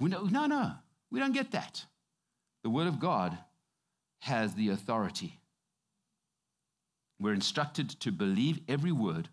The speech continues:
of the Holy Scriptures, even if we don't understand it. Why? Because our peanut brains can't handle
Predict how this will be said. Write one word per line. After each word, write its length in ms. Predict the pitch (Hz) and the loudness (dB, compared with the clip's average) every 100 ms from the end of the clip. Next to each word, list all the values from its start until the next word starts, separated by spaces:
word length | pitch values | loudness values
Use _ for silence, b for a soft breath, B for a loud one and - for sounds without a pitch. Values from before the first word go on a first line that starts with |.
| _ - | _ -8
of 100 | 90 | -6
the 100 | 92 | -4
Holy 260 | 117 110 | 0 0
Scriptures, 640 | 110 - 107 - 82 - - _ _ _ _ _ _ 156 | 0 -2 -6 -6 -8 -10 -14 _ _ _ _ _ _ 0
even 300 | 156 120 107 | 2 4 2
if 140 | 104 | 0
we 80 | 95 | -2
don't 200 | 98 95 | 0 2
understand 520 | 92 85 - 85 76 | 0 -4 -6 -6 -8
it. 80 | 71 - _ _ _ _ _ _ _ | -12 -20 _ _ _ _ _ _ _
Why? 200 | 139 127 | -2 0
Because 300 | 120 151 123 | 0 -2 0
our 120 | 127 | 0
peanut 460 | 127 170 135 123 95 | -2 0 0 0 -2
brains 260 | 123 120 | -2 -2
can't 260 | - 139 120 | -2 -2 -2
handle 520 | 101 117 147 113 85 | 0 0 0 0 -2